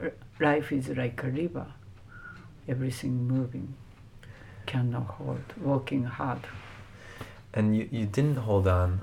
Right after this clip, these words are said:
Speaker 2: although I do remember you telling me once, Fuji Guruji told you that, uh, you're, no longer would you be in California, hot, sunny California, that you were gonna be moving here to Grafton, New York. And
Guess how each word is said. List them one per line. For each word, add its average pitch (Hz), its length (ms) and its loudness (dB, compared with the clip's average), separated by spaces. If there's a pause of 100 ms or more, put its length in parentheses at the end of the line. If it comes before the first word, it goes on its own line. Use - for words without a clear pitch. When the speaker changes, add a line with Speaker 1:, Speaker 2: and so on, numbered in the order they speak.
Speaker 2:
although 107 260 8
I 110 140 6
do 120 160 2
remember 131 420 4
you 101 160 2
telling 107 420 2
me 95 120 6
once, 95 540 2 (420)
Fuji 107 320 2
Guruji 104 520 2
told 95 340 4
you 95 300 4 (1300)
that, 92 400 4
uh, 92 260 6 (300)
you're, - 260 -4 (240)
no 120 200 6
longer 120 580 6 (120)
would 107 200 2
you 104 80 4
be 107 120 6
in 101 100 6
California, 98 800 6
hot, 110 340 6
sunny 101 380 4
California, 101 720 4 (240)
that 107 120 0
you 117 120 4
were 120 120 6
gonna 110 140 4
be 104 100 2
moving 104 640 2
here 120 360 8
to 113 220 2
Grafton, 110 480 8
New 110 80 4
York. 110 500 8 (640)
And 104 340 4